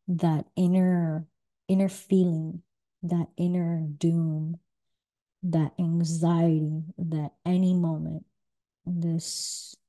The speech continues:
reality can end, you start to value your time more. You start to value the time that you have with your loved ones. You start to value the, the time that you give yourself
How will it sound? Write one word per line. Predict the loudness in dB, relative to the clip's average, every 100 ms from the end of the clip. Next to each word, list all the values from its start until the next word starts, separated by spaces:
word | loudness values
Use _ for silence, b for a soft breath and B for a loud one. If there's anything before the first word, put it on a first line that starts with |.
| _ _ _ 2
reality | 4 4 2 0 0 -4
can | -4 -4
end, | -4 -4 -6 -10 _ _ _ _ _ _ _ _ _ _
you | 4 6 4 -2
start | -10 0 0 2
to | 2
value | 2 2 2 0
your | -2
time | -6 -6 -4 -4
more. | -4 -6 -10 -8
You | -6 -4
start | -4 -2 -2 0
to | -2
value | 0 2 2 2 2 2 0 -2 -6 _ _ -8
the | -4
time | -4 -2 -2
that | -2 -4
you | -6
have | -6 -6 -6
with | -8
your | -6 -6 -6
loved | -4 -4 -4
ones. | -4 -6 -4 -6 -8 -4
You | -4 -4
start | -6 -4 -4
to | -2
value | -2 -2 -2 -2 -2 -4 b b b b _ -4
the, | 0 2 2 2 0
the | -4
time | 0 0 0
that | -2 -4
you |
give | -4 -2 -4
yourself | -4 -6 -6 -4 -4 -4 -6 -16